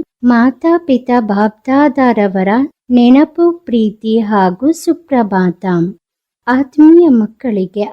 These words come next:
ಆತ್ಮೀಯ ತಂದೆಯ ನಮಸ್ಕಾರ. ಆತ್ಮೀಯ ತಂದೆಗೆ ಆತ್ಮೀಯ ಮಕ್ಕಳ ನಮಸ್ಕಾರಗಳು. ಧಾರಣೆಗಾಗಿ ಮುಖ್ಯ ಸಾರ. ಸದ್ಗುರು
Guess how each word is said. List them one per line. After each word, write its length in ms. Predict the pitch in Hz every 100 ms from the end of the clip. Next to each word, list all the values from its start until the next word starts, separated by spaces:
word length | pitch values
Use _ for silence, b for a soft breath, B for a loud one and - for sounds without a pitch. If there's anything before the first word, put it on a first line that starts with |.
| 226
ಆತ್ಮೀಯ 520 | 220 - 262 294 311
ತಂದೆಯ 500 | 302 233 202 190 180 220
ನಮಸ್ಕಾರ. 720 | 277 254 240 - - 202 180 180 180 - _ _ _ _ 247
ಆತ್ಮೀಯ 600 | 254 277 285 311 330 349
ತಂದೆಗೆ 680 | 349 220 208 196 185 190 196 - 240
ಆತ್ಮೀಯ 600 | 254 269 285 294 311 311
ಮಕ್ಕಳ 420 | 240 240 - 302 269
ನಮಸ್ಕಾರಗಳು. 1080 | 226 214 208 - - 254 277 277 214 185 170 180 - _ _ _ -
ಧಾರಣೆಗಾಗಿ 1000 | 214 226 233 285 302 302 302 294 285 208
ಮುಖ್ಯ 360 | 202 208 - 254
ಸಾರ. 380 | 233 214 185 175 165 170 190 _ _ _ _
ಸದ್ಗುರು 680 | - - 285 294 - 349 277